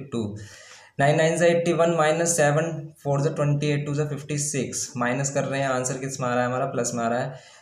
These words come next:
तो यहाँ पर कितना हो जाएगा, ट्वेंटी फ़ाइव। ट्वेंटी फ़ाइव आ रहा है तो इसके factor भी possible है, इसके फैक्टर भी possible है, आप factor कर भी सकते हो। सेवन टू ज़ा फ़ोर्टीन, फ़ोर्टीन का factor plus करने पर नाइन आए तो सेवन और टू, सेवन टू ही इसके factor होंगे, यहीं से हम लिख सकते हैं सेवन प्लस टू से हम इसके factor कर सकते हैं। लेकिन यहाँ पर हम लिख,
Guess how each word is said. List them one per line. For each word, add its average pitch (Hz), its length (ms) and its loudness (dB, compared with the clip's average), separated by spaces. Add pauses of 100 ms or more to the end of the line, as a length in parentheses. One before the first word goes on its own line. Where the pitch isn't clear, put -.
(160)
तो 127 60 -4
यहाँ 123 180 0
पर 139 120 -2
कितना 131 240 -4
हो 117 80 0
जाएगा, 113 220 2
ट्वेंटी 120 340 -4
फ़ाइव। 113 260 0
ट्वेंटी 131 340 -2
फ़ाइव 139 320 2
आ 135 40 4
रहा 131 80 4
है 135 60 4
तो 139 60 0
इसके 143 160 -4
factor 131 320 -2
भी 160 140 -4
possible 120 480 -2
है, 104 100 -4
इसके 135 160 -6
फैक्टर 120 280 -4
भी 139 100 -4
possible 120 360 -4
है, 123 60 0
आप 123 100 -6
factor 127 220 -6
कर 123 160 -4
भी 117 100 -6
सकते 117 220 -6
हो। 127 60 -4
सेवन 123 220 0
टू 127 100 -4
ज़ा 127 80 -2
फ़ोर्टीन, 127 340 -4
फ़ोर्टीन 127 280 -4
का 127 80 -6
factor 123 260 -6
plus 123 220 -4
करने 123 200 -6
पर 120 140 -6
नाइन 117 240 -2
आए 123 120 -2
तो - 80 -4
सेवन 120 340 -4
और 143 100 -2
टू, 135 140 -2 (480)
सेवन 131 320 0
टू 135 100 -2
ही 131 80 0
इसके 131 200 -2
factor 127 260 -2
होंगे, 123 240 -2
यहीं 131 440 -8
से 123 100 -2
हम 123 60 0
लिख 123 120 -4
सकते 123 220 -6
हैं 139 80 -4
सेवन 110 240 -4
प्लस 127 280 -6
टू 107 140 -8
से 107 140 -6
हम 117 100 -6
इसके - 180 -6
factor 117 260 -8
कर 107 120 -6
सकते 113 240 -8
हैं। 120 60 -4
लेकिन 135 160 -2
यहाँ 120 140 0
पर 127 100 -2
हम 127 100 0
लिख, - 220 -8